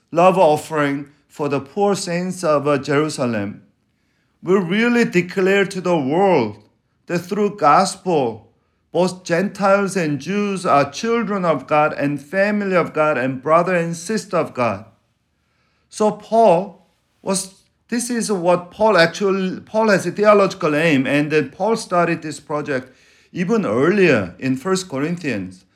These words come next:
So if you look at the last chapter of First Corinthians,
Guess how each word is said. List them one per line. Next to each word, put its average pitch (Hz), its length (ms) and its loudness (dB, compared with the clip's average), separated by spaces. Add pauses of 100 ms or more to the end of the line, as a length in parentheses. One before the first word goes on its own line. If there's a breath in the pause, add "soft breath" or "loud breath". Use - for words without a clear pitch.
(200)
So 185 300 -2
if 156 180 -4
you 190 120 -2
look 185 200 0
at 180 140 -2
the 165 140 0
last 143 500 2
chapter 160 320 -4
of 139 500 0
First 156 260 -10
Corinthians, 147 600 -4